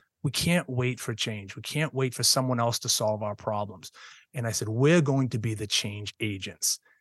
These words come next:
And so in fourth grade language, I rolled that out to them, showed them the video. There was also some fun animation videos about what altruism, what happens inside the brain neurologically.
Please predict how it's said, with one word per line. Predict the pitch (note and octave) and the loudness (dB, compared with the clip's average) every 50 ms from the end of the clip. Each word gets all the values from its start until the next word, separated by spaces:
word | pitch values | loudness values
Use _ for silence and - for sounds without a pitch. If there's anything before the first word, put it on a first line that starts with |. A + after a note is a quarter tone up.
| _ _ _ - | _ _ _ -2
And | B2 A#2 G#2+ | -2 2 4
so | - - B2 A#2 | 6 6 8 8
in | A2+ A2 | 6 4
fourth | - - - D#3 D#3+ D#3+ D#3 - | 2 2 4 6 8 8 6 6
grade | - D3+ D3 D3+ C#3 | 8 8 8 10 8
language, | C#3 C3 B2+ C3 B2+ A#2 B2+ C3 B2 A#2+ B2+ | 8 6 6 6 6 6 6 6 6 4 2
I | A2+ | -2
rolled | G#2+ A2 B2+ C3+ C#3+ D3 C#3 C#3 | 0 4 6 6 8 6 6 6
that | D3 D3 C#3 | 6 6 8
out | B2 A#2+ A#2+ A#2+ - | 6 4 4 2 -2
to | - A#2+ | -4 -2
them, | A#2+ A#2+ A#2 A#2+ | 0 0 0 2
showed | - - - C3+ C#3+ C#3 B2+ | 2 4 6 8 6 6 6
them | D3+ D3+ D3 | 4 4 4
the | C3+ | 2
video. | A#2 A#2+ B2+ A#2 A#2 A#2+ A#2+ A#2+ A#2 A#2 A#2 - - - - - - | 4 6 6 6 6 6 6 6 6 4 2 0 -4 -12 -18 -10 0
There | - B2 | 4 4
was | A#2+ A2+ C#3+ | 6 6 6
also | C3+ C3 C3 - C#3+ | 6 6 6 4 4
some | B2 - - A#2+ A2+ | 4 4 2 2 0
fun | - - - C#3+ C3+ C3+ C#3+ C#3 | -2 -2 4 6 6 6 6 4
animation | C#3 C3+ C3+ C3+ C3 C3 C3 - - C3 A#2+ | 4 4 4 4 4 4 4 4 2 2 2
videos | C3 A#2+ C3 B2+ C3 B2+ A2+ B2 | 4 4 4 4 4 4 4 2
about | A2+ G#2 A#2+ A#2+ A2+ A#2+ | 4 6 6 6 6 4
what | A#2 A2+ A#2 | 0 -2 0
altruism, | A#2 A#2+ B2 B2+ - - - B2+ C3 C3 A#2 C#3 B2 A#2 A2 | 2 2 2 2 0 0 2 4 4 4 4 4 2 2 2
what | A#2+ B2 - | 2 2 2
happens | - C3 A#2+ A2+ - C3 C3 B2 - A#2+ | 4 2 0 2 0 0 0 0 0 0
inside | A#2 - - C3 A#2+ A#2+ A2+ | 2 2 4 4 4 4 2
the | A2 G#2+ | 0 0
brain | A2+ A#2+ A#2+ B2 C3 C3 B2 | 0 2 2 2 0 0 0
neurologically. | A#2+ A#2 A2+ A2 A2+ A2+ A#2+ B2 C3 C#3 - E3 E3 E3+ E3 | 0 0 2 2 2 2 2 2 0 0 2 4 4 4 4